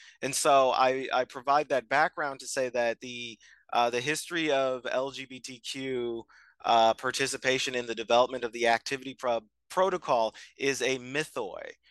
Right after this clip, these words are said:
right? It tells people where Mastodon came from, where it's going, what it intended to do, and it allows, uh, folks to situate Mastodon among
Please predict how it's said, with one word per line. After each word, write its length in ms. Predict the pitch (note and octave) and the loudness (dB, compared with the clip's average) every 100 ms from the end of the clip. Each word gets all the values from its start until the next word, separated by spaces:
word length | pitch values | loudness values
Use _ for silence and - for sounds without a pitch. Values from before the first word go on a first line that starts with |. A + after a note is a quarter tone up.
| _ - | _ -2
right? 160 | A2+ | 0
It 140 | A#2+ A2+ | 0 0
tells 300 | C#3+ D3+ - | 2 2 0
people 580 | E3+ C#3+ C#3 B2 A2+ A2+ | -8 -6 -6 -6 -8 0
where 600 | B2+ C#3+ D3 D3+ D#3 C#3+ _ _ - | 4 6 6 4 0 -4 _ _ -4
Mastodon 680 | B2+ B2+ - B2 A#2 A2+ | -2 -2 -2 -2 0 -2
came 320 | A2 C#3 D3+ D#3 | -4 -4 -4 -6
from, 440 | E3 D#3+ D#3+ D#3+ | -4 -2 -2 -6
where 420 | - B2+ C#3 C#3+ | -12 -6 -4 -2
it's 160 | B2+ - | -4 -8
going, 500 | C3+ C3 C3 B2+ B2 G#2 | -6 -4 -4 -8 -12 -6
what 240 | B2 B2+ | -4 -2
it 100 | A#2+ | -4
intended 540 | A#2+ - B2+ B2 A#2+ A2 | -8 -8 -6 -4 -6 -6
to 100 | - | -16
do, 400 | A2 A#2 A2+ A2+ - - - | -10 -6 -4 -6 -10 -18 -10
and 80 | A#2+ | -4
it 80 | |
allows, 480 | A#2 A#2 A#2+ A2+ A#2 - | 2 6 4 2 -4 2
uh, 460 | A2+ A2 G#2 G2 - | 4 4 2 0 -4
folks 320 | - A#2+ A#2 - | -8 -8 -8 -10
to 80 | |
situate 580 | A#2 - C#3+ D3 C3 A#2+ | -8 -4 -4 -4 -4 -2
Mastodon 600 | A#2 A2+ - A2 G#2+ A2 | -2 -2 -4 -6 -4 -4
among 420 | A2 G#2+ G#2+ G#2 | -4 -2 -2 -4